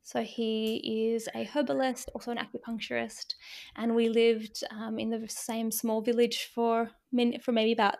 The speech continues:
six years, and we worked together for eight years. Uh, and he's just a brilliant medical thinker.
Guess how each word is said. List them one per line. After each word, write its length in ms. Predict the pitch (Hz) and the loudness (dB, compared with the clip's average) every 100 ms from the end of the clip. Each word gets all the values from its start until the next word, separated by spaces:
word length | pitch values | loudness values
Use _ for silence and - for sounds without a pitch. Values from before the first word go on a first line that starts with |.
| - | -4
six 360 | - - - | -4 -4 0
years, 280 | 247 247 247 | 4 4 4
and 80 | 226 | 2
we 60 | |
worked 240 | 226 226 254 | 2 0 0
together 280 | 247 240 233 | -2 -2 -2
for 140 | - | -2
eight 140 | 220 - | -2 -2
years. 560 | 220 220 233 233 - - _ - _ _ _ _ - | 0 0 0 -4 -12 -20 _ -20 _ _ _ _ -4
Uh, 120 | 220 | 0
and 120 | 233 | 0
he's 300 | 196 233 240 | 0 4 6
just 120 | 208 | 6
a 60 | 208 | 0
brilliant 760 | 208 208 208 208 208 196 202 - _ _ _ _ _ - - - - | 0 4 6 6 4 2 -2 -10 _ _ _ _ _ -20 -20 -20 -2
medical 480 | 226 208 208 214 196 | 4 4 4 2 -2
thinker. 520 | - - 175 180 202 | -2 -8 -8 -2 -2